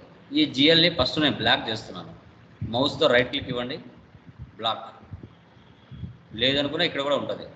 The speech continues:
బ్లాక్, ఇక్కడ కూడా చూపిస్తుంది. లేదంటే రైట్ సైడ్ క్లిక్ చేసి ఇక్కడైనా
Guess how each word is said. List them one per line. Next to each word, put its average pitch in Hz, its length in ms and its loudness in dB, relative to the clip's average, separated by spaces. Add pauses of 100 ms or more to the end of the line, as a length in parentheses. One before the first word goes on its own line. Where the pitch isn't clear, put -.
బ్లాక్, 104 260 -4 (1400)
ఇక్కడ 120 220 -2
కూడా 127 140 2
చూపిస్తుంది. - 400 -10 (600)
లేదంటే 127 340 2
రైట్ 135 200 4
సైడ్ 139 180 -2
క్లిక్ 131 200 -8
చేసి 139 180 -6 (100)
ఇక్కడైనా 127 280 0